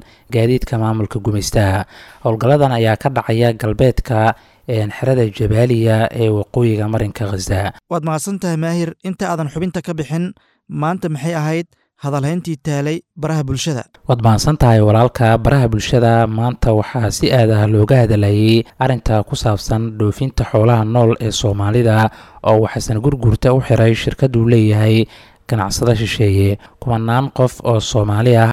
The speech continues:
Speaker 1: ayaa baraha bulshada ku wada xiriirto si aad ah iskula dhex qaaday heerka ay gaarsiisan tahay dhaqaale boobka uu ku kacayo madaxa kooxda riddada.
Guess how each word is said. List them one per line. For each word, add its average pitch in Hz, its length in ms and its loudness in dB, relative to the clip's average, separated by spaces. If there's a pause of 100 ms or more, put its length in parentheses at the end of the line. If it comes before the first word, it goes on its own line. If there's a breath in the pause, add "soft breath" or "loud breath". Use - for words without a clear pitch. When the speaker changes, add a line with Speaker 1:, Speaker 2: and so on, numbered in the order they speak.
Speaker 1:
ayaa 107 240 0
baraha 135 240 0
bulshada 117 400 0
ku 131 160 0
wada 110 80 2
xiriirto 113 560 0
si - 240 -4
aad 113 180 4
ah 104 140 2
iskula 123 400 -2
dhex - 160 -10
qaaday 110 480 0 (320 loud breath)
heerka 131 340 0
ay 107 140 2
gaarsiisan 107 560 -4
tahay 110 320 0
dhaqaale 107 400 -2
boobka 120 320 0
uu 110 160 2
ku 143 160 0
kacayo 110 560 2 (320 loud breath)
madaxa 123 320 0
kooxda - 320 0
riddada. 113 560 2